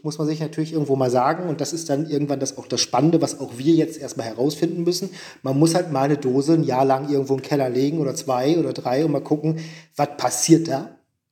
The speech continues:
Und ist es vielleicht irgendwo, dass man sagt, okay, in drei Monaten schmeckt das Bier so und so anders, in zehn Monaten so und so anders?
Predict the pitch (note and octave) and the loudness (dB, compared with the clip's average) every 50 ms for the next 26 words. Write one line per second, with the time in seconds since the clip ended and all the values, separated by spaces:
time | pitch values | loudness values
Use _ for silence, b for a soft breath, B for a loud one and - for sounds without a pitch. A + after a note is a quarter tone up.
0 | _ _ _ _ b b b b b b b - C#3+ C#3 C#3+ D#3+ D#3 E3 E3 D#3 | _ _ _ _ b b b b b b b 0 0 2 4 2 2 2 2 0
1 | E3 - D3 C#3 C#3 C#3+ C#3 C#3 - D3+ C#3+ D3 D3+ D3+ - C#3 C#3 - - C#3 | 0 0 2 2 4 2 2 0 -2 -2 -2 -2 -2 -4 -4 -6 -6 -4 -4 -6
2 | B2+ B2 C3+ C3 - - - - - - - C3 C3+ D3 D3 D3+ D3 D3 C3+ B2 | -2 -2 -2 -4 -4 -8 -14 -16 -16 -6 -2 0 2 2 2 0 0 -2 -4 -4
3 | B2 B2 - A#2 - A#2+ B2+ C3 C3+ C3+ C#3 C#3+ C#3+ D3 D3 C3+ - - C3+ C3 | -4 -6 -8 -4 -2 0 0 2 2 2 2 2 0 -2 -4 -10 -8 -8 -8 -6
4 | - A#2+ - - B2 A#2+ A2 A2 B2 C3+ D3+ D#3 D#3 D3 D3+ C#3 C3+ C#3+ C3+ C3 | -6 -8 -6 -4 -4 -4 0 2 2 2 2 2 0 0 -2 0 -2 -2 -2 -4
5 | C3 - A2 - - C3+ C3+ C#3 C3+ C3+ C3 B2 A#2 B2 A2 G#2 A#2 C3 D3 D#3+ | -4 -6 -10 -6 0 0 0 0 0 -4 -6 -8 -10 -10 -12 -6 0 0 2 2
6 | D#3+ D#3+ E3 E3 D#3 D3+ E3 E3 E3+ E3 - | 2 0 0 0 0 -2 -2 -2 -4 -6 -8